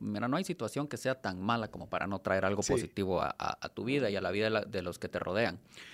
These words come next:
Speaker 1: Y aquí es donde encontrás dos, eh, tenés dos opciones. Encerrarte en tu cuarto a morirte en tu mar de llantos,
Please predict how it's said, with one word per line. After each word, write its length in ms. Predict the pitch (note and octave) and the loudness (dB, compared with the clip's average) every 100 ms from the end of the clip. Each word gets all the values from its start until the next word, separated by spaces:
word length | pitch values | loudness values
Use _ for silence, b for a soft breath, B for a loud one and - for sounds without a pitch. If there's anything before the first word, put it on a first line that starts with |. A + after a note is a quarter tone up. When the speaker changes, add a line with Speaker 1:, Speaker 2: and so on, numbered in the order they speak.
| B B B | B B B
Speaker 1:
Y 120 | A#2+ | 2
aquí 180 | A#2 C#3+ | 4 6
es 80 | D3 | 4
donde 240 | E3 D3+ | 4 2
encontrás 420 | A#2 A2 A2 B2 | 0 0 2 2
dos, 460 | B2+ C3 C3+ - - - - | 4 2 2 -4 -12 -16 -10
eh, 120 | G2+ F#2+ | -6 -4
tenés 280 | - G#2+ | -2 -2
dos 160 | A2+ A#2 | -2 -2
opciones. 600 | B2 - B2+ G2+ - - - - - | -4 -2 -2 -2 -8 -16 -20 -20 -12
Encerrarte 500 | G#2+ G2+ - B2+ C#3 | -8 -6 0 0 -2
en 60 | B2+ | -8
tu 160 | A#2 | -6
cuarto 540 | - C3 - - A2 G2+ | 0 0 0 -4 -2 0
a 320 | F2+ F2 F2+ | -2 -4 -8
morirte 640 | F#2 F#2+ A2+ B2+ - A#2 | -8 -4 -2 -2 2 2
en 120 | G#2 | 2
tu 200 | F#2+ G2 | -2 -6
mar 260 | F2+ G#2 A#2 | -2 0 2
de 140 | A2+ | 0
llantos, 680 | A2 A#2+ A#2+ A2 G2+ - - | 0 0 -2 -6 -8 -12 -20